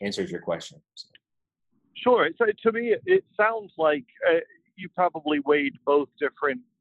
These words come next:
Speaker 2: factors in there, but at the end of the day, and this probably makes sense given your, your professional background, it became a calculation. You know, I mean, there's probably some, some intellectual,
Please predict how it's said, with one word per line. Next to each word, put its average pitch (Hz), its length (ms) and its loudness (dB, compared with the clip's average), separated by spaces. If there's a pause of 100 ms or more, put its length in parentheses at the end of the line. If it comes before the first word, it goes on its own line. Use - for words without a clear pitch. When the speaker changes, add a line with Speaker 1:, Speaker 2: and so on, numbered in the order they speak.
(160)
Speaker 2:
factors 139 480 -4
in 147 160 -6
there, 127 260 2
but 131 280 0
at 139 140 -2
the 143 120 -10 (100)
end 214 160 -2
of 175 60 -8
the 127 100 -2
day, 123 340 2 (280)
and 156 120 -8
this 160 160 -6
probably 143 420 0
makes 131 300 -4
sense 139 200 -2 (160)
given 135 180 -10
your, 123 260 0 (120)
your 123 100 0
professional - 520 -6
background, 123 580 0 (400)
it - 80 2
became 175 280 0
a 135 40 -4
calculation. 143 680 -2 (380)
You 139 100 -6
know, 127 160 2
I 135 60 0
mean, 135 120 -8
there's 131 320 -6
probably 135 540 0
some, 127 240 0 (100)
some 135 200 -12
intellectual, 127 840 0